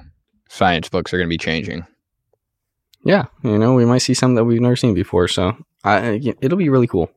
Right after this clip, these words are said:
Speaker 2: It'll be
Speaker 1: I
Speaker 2: really
Speaker 1: would
Speaker 2: cool to
Speaker 1: say
Speaker 2: see what comes from
Speaker 1: that
Speaker 2: it.
Speaker 1: if it works, we're almost guaranteed to see something we've never seen before.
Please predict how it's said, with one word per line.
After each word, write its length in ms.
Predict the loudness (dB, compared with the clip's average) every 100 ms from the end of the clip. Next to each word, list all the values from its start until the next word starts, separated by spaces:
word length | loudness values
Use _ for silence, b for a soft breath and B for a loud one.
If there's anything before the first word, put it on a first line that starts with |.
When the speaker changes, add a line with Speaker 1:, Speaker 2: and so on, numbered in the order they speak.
| _ -4
Speaker 2:
It'll 160 | 0
be 80 | 4
Speaker 1:
I 40 | 6
Speaker 2:
really 80 |
Speaker 1:
would 120 | 4 4
Speaker 2:
cool 100 | 2
to 80 | 2
Speaker 1:
say 60 |
Speaker 2:
see 60 | 0
what 80 | -2
comes 140 | -4
from 120 | -4
Speaker 1:
that 80 | -4
Speaker 2:
it. 40 |
Speaker 1:
if 100 | -4
it 80 | -4
works, 300 | -2 -2 -4
we're 180 | -2 2
almost 280 | 2 0 0
guaranteed 500 | 0 0 0 -4 -4
to 80 | -8
see 160 | -8
something 300 | -8 -6 -4
we've 80 | -4
never 180 | -4 -6
seen 200 | -6 -6
before. 340 | -6 -4 -4